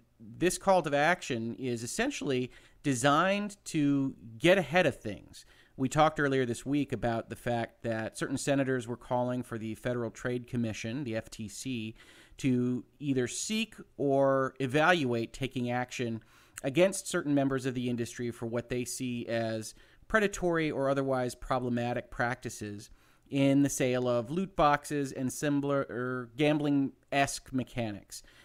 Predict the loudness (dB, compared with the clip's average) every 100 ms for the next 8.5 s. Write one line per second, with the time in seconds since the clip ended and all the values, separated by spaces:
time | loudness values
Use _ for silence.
0 | _ -2 -2 0 0 0 2 2 2 0
1 | -2 -4 -4 -4 -4 0 0 0 -4 -2
2 | -2 -4 -4 -4 -4 -6 -2 -2 -2 -2
3 | -4 -8 -16 -20 0 2 4 2 -2 -4
4 | -6 0 0 2 0 -2 -4 -4 -2 -2
5 | -4 -4 -4 -8 -6 -4 -2 -2 -4 -4
6 | -4 -4 -6 -10 -16 -10 -8 -8 -4 -2
7 | -2 -2 -4 -4 -2 -2 -4 -4 -6 -6
8 | -8 -6 -8 -10